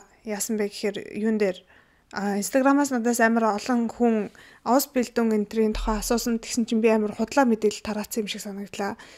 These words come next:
Сая би судалгаа хийлээ л дээ. За, тэгээ өнөөдөр бүгдээрээ юу ярих вэ гэхээр Германд ирэх аргуудын тухай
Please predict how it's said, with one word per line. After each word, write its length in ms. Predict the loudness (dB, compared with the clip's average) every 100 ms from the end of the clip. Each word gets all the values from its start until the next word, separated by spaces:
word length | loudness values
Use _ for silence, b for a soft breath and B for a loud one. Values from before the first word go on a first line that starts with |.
| -6
Сая 180 | 0 2
би 140 | 2
судалгаа 360 | 0 -2 0 0
хийлээ 240 | 2 -2
л 120 | 0
дээ. 140 | -2 -2 -8 _ B B B B B B
За, 120 | -6
тэгээ 280 | -4 4 6
өнөөдөр 420 | 6 4 2 0 -4
бүгдээрээ 400 | -4 -2 2 4
юу 80 |
ярих 200 | 2 2
вэ 120 | -4 -6
гэхээр 300 | -4 -4 -4 B B B 2
Германд 480 | 4 6 4 2 -8 -16 0
ирэх 480 | 4 6 4 0 -14 -4 2
аргуудын 640 | 4 6 6 6 2 0
тухай 380 | -4 2 4